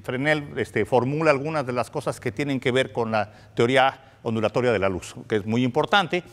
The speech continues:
Y luego en mil ochocientos sesenta y cinco, las que para nosotros son muy famosas, las ecuaciones de Maxwell. Maxwell dice, "La luz es una onda electromagnética", y eso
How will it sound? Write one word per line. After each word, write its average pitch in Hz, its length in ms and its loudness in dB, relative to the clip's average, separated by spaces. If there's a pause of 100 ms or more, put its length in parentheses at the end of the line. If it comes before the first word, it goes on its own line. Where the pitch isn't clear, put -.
(300)
Y 196 140 0
luego 202 280 4
en 190 60 0
mil 196 100 0
ochocientos 180 320 -2
sesenta 151 220 -2
y 147 80 -2
cinco, 160 340 -4
las 131 160 -2
que 135 120 -4
para 107 180 -4
nosotros 113 300 -6
son 147 120 -4
muy 151 120 -4
famosas, 135 360 -2
las 110 140 -2
ecuaciones 127 400 -2
de 156 60 2
Maxwell. 180 360 0
Maxwell 175 520 -2 (340)
dice, 151 320 -2
"La 131 160 2
luz 170 300 0
es - 100 -12
una 160 180 -4
onda 151 140 -2
electromagnética", 107 920 -6 (160)
y 120 140 2
eso 127 260 2